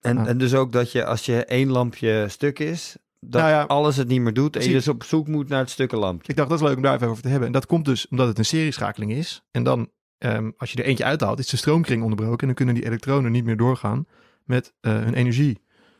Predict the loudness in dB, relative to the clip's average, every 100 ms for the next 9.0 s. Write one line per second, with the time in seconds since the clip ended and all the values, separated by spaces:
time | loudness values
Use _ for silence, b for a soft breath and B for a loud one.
0 | b 0 2 4 2 2 -2 -2 -2 2
1 | 2 0 -2 -4 -6 -8 -4 0 0 0
2 | 0 -2 -2 0 0 0 -2 -4 -4 -6
3 | -4 -8 _ -2 -2 -2 B B B B
4 | B B B B _ -4 -2 -2 0 -2
5 | -4 -8 _ -6 0 2 2 0 -2 0
6 | 2 2 0 -4 -6 -6 -6 -6 _ _
7 | _ _ _ _ -4 0 0 0 0 0
8 | 0 -2 -10 _ _ _ _ _ -2